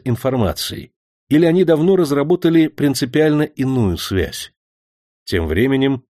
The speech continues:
мы выходим на новый уровень поисков.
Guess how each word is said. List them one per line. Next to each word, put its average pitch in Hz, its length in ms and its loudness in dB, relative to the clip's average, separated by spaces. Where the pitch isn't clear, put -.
мы 135 160 2
выходим 160 500 2
на 110 100 2
новый 147 480 0
уровень 98 380 -2
поисков. - 680 -8